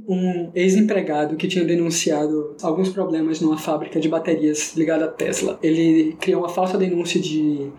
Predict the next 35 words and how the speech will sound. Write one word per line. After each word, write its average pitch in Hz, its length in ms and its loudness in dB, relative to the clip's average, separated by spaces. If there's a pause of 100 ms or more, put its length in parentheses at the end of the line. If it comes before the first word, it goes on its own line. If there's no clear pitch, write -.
(140)
ameaça 170 380 -2
de 160 120 -2
bomba 226 540 -2
pra 185 140 -2
cima 170 220 -2
desse 160 180 -2
cara, 214 440 -2
que - 120 -20
teve 165 240 0
que - 80 -6
se - 140 0
virar 156 280 2
com 160 120 -8
isso 156 120 -2
aí, 160 120 2
que 175 100 -6
não 165 140 0
é 180 60 -2
um 233 80 2
negócio 175 340 0
agradável 156 440 0
de 147 140 -4
ter 185 300 -2 (180)
nos 151 160 -2
Estados 151 320 -2
Unidos. 151 540 -2 (180)
Ele 180 840 0 (100)
tem 196 120 2
um 196 40 2
histórico 190 360 0
muito 190 460 2
grande 202 840 0
de 151 600 2
ser 170 200 0
antissindicalista. 165 1040 0